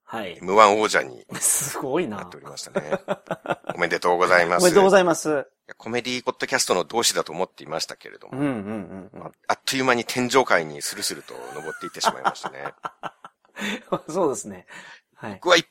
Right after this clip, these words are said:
Speaker 2: 方的に仲間意識を感じていて。
Speaker 1: あー、ウエストランドに。
Speaker 2: ウエストランドさんね。
Speaker 1: あ、さんね。
Speaker 2: はい。
Speaker 1: <laughs> ごめんなさい。
Speaker 2: 仲間ですから、
Speaker 1: はい。
Speaker 2: まあ、
Speaker 1: あ、はいはいはい。
Speaker 2: 一方的にですけど。
Speaker 1: なるほど、なるほど。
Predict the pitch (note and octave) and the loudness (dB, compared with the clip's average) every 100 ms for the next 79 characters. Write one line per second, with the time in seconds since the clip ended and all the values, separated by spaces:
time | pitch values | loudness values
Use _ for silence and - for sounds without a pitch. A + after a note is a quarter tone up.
0 | - F#3 F#3+ E3 D3+ C#3+ C3+ C#3 C#3+ C#3 | 4 4 6 2 6 6 6 4 4 4
1 | - E2 - D#2+ D2+ D#2+ D#2 _ - D#3+ | 0 -4 -8 -10 -10 -12 -14 _ 2 6
2 | D#3 D3 C#3 B2 A#2 B2 - B2 A2+ F#2 | 6 6 6 4 2 -2 -4 -4 -4 -8
3 | E2 _ _ _ _ _ F2 F2+ - F2 | -14 _ _ _ _ _ -8 -6 -4 -2
4 | E2+ D#2 C#2 - - - - G#2+ - _ | -2 -2 -10 -12 -14 -20 -10 -10 -10 _
5 | - B2 A2 C3+ E3+ - G5+ - - D3 | -4 -4 -4 -8 -10 -12 -10 -6 -4 0
6 | F#3+ G3+ E3 - - - E3 - - F#2 | 0 2 -2 -4 -14 -10 -14 -10 -10 -4
7 | F#2+ G#2 A2+ A2+ - _ B3+ G#3+ - C3 | -2 6 6 6 2 _ -8 -6 -2 -2
8 | A#2+ C3+ A#2 - - - D#3+ B2+ A#2+ G2+ | -2 -6 -10 -12 -12 2 4 4 -2 -2
9 | F#2 F#2 F2 E2 E2 - - D#3+ C#3+ B2 | 0 0 -4 -10 -10 -8 -6 0 0 0
10 | A2+ G#2 F2+ D#2+ | -6 -8 -10 -14